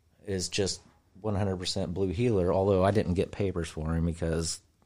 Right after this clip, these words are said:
for some reason the guy I got him from didn't register his, one of, either the, the, the, the mother or the father of, you know, of him, one of the two. He had papers for the other one, but he just never did do it for the other one, so I couldn't get papers for him.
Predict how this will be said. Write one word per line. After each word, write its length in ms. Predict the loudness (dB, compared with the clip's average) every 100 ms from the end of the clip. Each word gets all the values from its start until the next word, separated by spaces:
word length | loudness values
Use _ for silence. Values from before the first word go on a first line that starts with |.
| _ _ _
for 100 | -6
some 320 | -2 0 2
reason 500 | 2 0 0 0 0
the 80 | 0
guy 340 | 0 0 0
I 60 | 0
got 280 | 0 0 0
him 200 | 0 -4
from 460 | -4 -4 -2 -4 -6 -14 -20 -20 -8
didn't 400 | -2 0 2 0 -4 _ _ _
register 640 | 0 0 2 -2 -2 -4
his, 400 | -2 -2 -4 -6
one 220 | 0 4 4
of, 200 | 2 -2
either 320 | 0 2 2
the, 400 | 2 0 0 -4 -8 -18 _
the, 280 | -4 -2 -2 -4 -12
the, 380 | -4 -4 -2 -6 -8 -10
the 100 | -4
mother 320 | 0 2 2
or 60 | 0
the 100 | -2
father 420 | -2 0 0 0
of, 220 | -2 -4 -12 _ -10
you 120 | -4
know, 200 | -4 -4 -8 -6
of 200 | -4 0
him, 300 | 0 2 0
one 260 | 4 6 6
of 40 |
the 60 | 4
two. 320 | 4 4 6
He 160 | 6 6
had 240 | 4 2
papers 320 | 0 0 -2
for 120 | -4 -2
the 140 | 0
other 180 | 0 0
one, 180 | -4 -4
but 160 | -4
he 120 | -2
just 220 | 0 0 2
never 220 | 2 0
did 180 | -2 -2
do 160 | -2
it 100 | -2
for 120 | -4
the 140 | -2 2
other 140 | 2
one, 140 | 2 2
so 120 | 4
I 80 | 4
couldn't 260 | 2 0
get 160 | -2 -2
papers 420 | 0 0 -2 -8
for 240 | -6 -6
him. 140 | -2